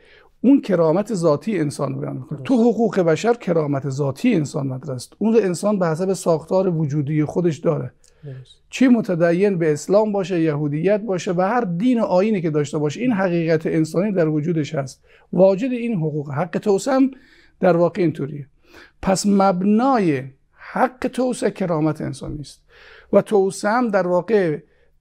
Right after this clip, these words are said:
Speaker 1: مهمترین فرایند یا سازوکار است برای تأمین کرامت نه یک فرد، بلکه مجموعهٔ افراد، مجموعهٔ از جوامع، مجموعهٔ از دولت‌ها.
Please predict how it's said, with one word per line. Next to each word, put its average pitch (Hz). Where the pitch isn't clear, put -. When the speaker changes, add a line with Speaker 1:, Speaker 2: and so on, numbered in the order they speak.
Speaker 1:
مهمترین 180
فرایند 170
یا 156
سازوکار 170
است 196
برای 180
تأمین 180
کرامت 151
نه 160
یک 226
فرد، 202
بلکه 208
مجموعهٔ 180
افراد، -
مجموعهٔ 170
از 190
جوامع، 143
مجموعهٔ 165
از 208
دولت‌ها. 139